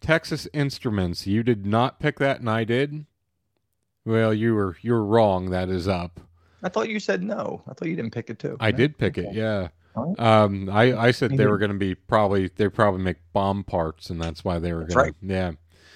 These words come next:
Speaker 1: Um, Massimo Corp, you picked, that is up. I picked Vanguard S and P five hundred, that is up. You picked M R O Oil Corp, and that is
Speaker 2: Wah,
Speaker 1: down.
Speaker 2: wah.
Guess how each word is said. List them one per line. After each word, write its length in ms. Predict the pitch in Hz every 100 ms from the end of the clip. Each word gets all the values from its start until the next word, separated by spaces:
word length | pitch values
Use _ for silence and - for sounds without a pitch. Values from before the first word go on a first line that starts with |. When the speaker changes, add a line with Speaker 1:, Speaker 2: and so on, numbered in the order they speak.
| - -
Speaker 1:
Um, 560 | - 131 127 123 113 110
Massimo 480 | 135 151 170 151 139
Corp, 380 | - 156 156 147
you 100 | 147
picked, 320 | - 156 -
that 180 | 139 127
is 160 | 123 107
up. 300 | 131 160 - _ _ _ _ _ -
I 120 | 120
picked 260 | - 147 -
Vanguard 480 | 120 131 123 123 120
S 180 | 113
and 140 | 120 107
P 160 | 127
five 340 | 117 127 120 107
hundred, 340 | 131 131 113
that 180 | 123 135
is 180 | 117 101
up. 300 | 113 127 - - _ _ _ _ -
You 160 | 135
picked 320 | - 147 - _ 151
M 200 | 143 139
R 220 | 131 131
O 280 | 127 120 120
Oil 320 | 135 131 127
Corp, 380 | - 127 143 127
and 100 | 113
that 140 | 110
is 180 | 95 151
Speaker 2:
Wah, 120 | 151
Speaker 1:
down. 460 | 156 127 110 92 98
Speaker 2:
wah. 340 | 104 101 98